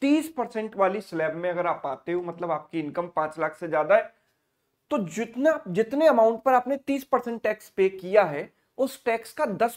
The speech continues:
परसेंट और आपको पे करना पड़ेगा सर्विस टैक्स के रूप में, है ना?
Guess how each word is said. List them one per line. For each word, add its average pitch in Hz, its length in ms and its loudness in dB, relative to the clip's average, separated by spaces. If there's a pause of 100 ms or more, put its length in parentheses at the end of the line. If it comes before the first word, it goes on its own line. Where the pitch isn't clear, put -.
परसेंट 233 460 -6
और 196 200 2
आपको 202 240 0
पे 196 160 0
करना 170 280 -2
पड़ेगा 185 280 -2
सर्विस 175 560 -6
टैक्स 143 280 -10
के 208 100 -4
रूप 147 280 -8
में, - 100 -20 (680)
है 160 80 -8
ना? 127 100 -18